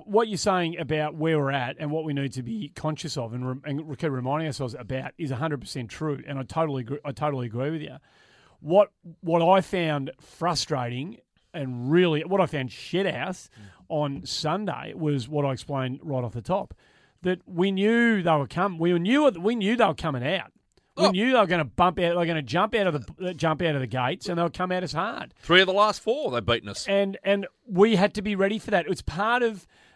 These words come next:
Speaker 1: this group's, uh,
Speaker 2: Mm.
Speaker 1: growth, and we've seen a lot of growth collectively and from amongst i-, individuals.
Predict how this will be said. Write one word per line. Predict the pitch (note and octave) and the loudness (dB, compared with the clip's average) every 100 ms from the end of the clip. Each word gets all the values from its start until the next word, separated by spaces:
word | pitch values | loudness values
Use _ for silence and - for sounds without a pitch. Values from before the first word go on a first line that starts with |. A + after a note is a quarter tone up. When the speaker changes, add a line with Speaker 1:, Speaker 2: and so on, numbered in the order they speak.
| - | -8
Speaker 1:
this | F3 E3 | -4 -4
group's, | - F3+ E3+ - - _ - | 0 0 0 -4 -14 _ -10
uh, | E3 C#3+ D3 - | -6 -6 -6 -10
Speaker 2:
Mm. | F#3+ - | -14 -10
Speaker 1:
growth, | D3 C#3+ E3+ F3 G3 - | -8 -2 2 4 2 -2
and | G3 E3+ | -4 -4
we've | E3 | -2
seen | F#3 E3+ | -2 -4
a | |
lot | D3+ E3+ G#3 | -2 2 2
of | F#3+ | 2
growth | C3 B2+ B2 - - F#3 | -2 -4 -6 -14 -18 -10
collectively | D#3+ C#3+ F#3+ G#3+ G#3 A#3 C4 C#4 _ _ _ - | -4 0 0 -2 -4 -4 -4 -6 _ _ _ -4
and | F3 F3+ - | -2 -2 -8
from | D#3 E3+ D#3+ | -10 -4 -2
amongst | D#3+ - - | -2 -6 -10
i-, | E3+ D3 | -6 -6
individuals. | F#3 D#3 D3 D#3 D3+ | -4 -4 -2 -4 -6